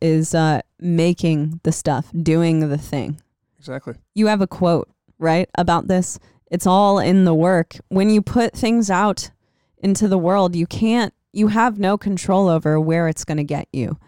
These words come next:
Speaker 1: If you,
Speaker 2: Yeah.
Speaker 1: if you finish a painting, you can post it on the internet, and whether it gets a hundred likes or zero likes shouldn't matter to you.
Speaker 2: Yeah.
Speaker 1: What should matter to you
Speaker 2: It
Speaker 1: is
Speaker 2: kinda does, though. I mean, I get it.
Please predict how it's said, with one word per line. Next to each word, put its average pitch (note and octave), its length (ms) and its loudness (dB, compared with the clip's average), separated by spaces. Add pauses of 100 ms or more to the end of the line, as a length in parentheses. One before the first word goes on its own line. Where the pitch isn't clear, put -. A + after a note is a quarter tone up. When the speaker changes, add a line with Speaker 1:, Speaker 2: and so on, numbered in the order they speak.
(320)
Speaker 1:
If - 180 -6
you, G#3+ 280 4 (180)
Speaker 2:
Yeah. A2+ 300 -14
Speaker 1:
if G3+ 160 -4
you G3+ 400 2
finish A3 380 -2
a F#3+ 60 -2
painting, F3+ 600 -2 (640)
you F#3+ 80 -2
can F#3+ 200 2
post G3+ 400 -2
it G3+ 80 -2
on F#3 200 0
the F3 100 -2
internet, F3 400 0 (560)
and E3+ 420 0 (200)
whether F3 320 2
it A#2 80 -2
gets F3+ 200 -2
a F3 60 2
hundred F3+ 480 0
likes F3 480 0
or E3 400 2 (240)
zero F3+ 380 2
likes D#3 360 -2
shouldn't C4+ 440 -2
matter A3 300 -2
to - 140 -10
you. G2+ 240 -8 (240)
Speaker 2:
Yeah. B2 120 -14
Speaker 1:
What A#3 180 -4
should C4 140 0
matter A#3+ 280 0
to - 160 -6
you F3+ 100 0
Speaker 2:
It E3+ 80 2
Speaker 1:
is E3+ 100 2
Speaker 2:
kinda D#3 120 0
does, C3 220 0
though. - 260 -14
I - 60 -20
mean, A2 80 -10
I A#2+ 80 -6
get B2+ 160 -2
it. - 80 -12